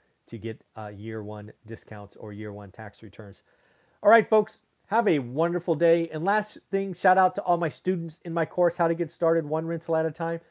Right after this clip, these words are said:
You all completed one thousand two hundred and fifty-two lectures yesterday.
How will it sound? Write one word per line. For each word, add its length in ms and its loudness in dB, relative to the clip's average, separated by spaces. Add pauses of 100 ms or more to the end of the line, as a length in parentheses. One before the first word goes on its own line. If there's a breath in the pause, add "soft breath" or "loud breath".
(260 soft breath)
You 200 4
all 120 6
completed 640 -2 (120)
one 260 -2
thousand 560 -2 (220)
two 240 -6
hundred 400 -4 (120)
and 180 -12
fifty-two 920 -4 (100)
lectures 640 -4 (500)
yesterday. 680 -2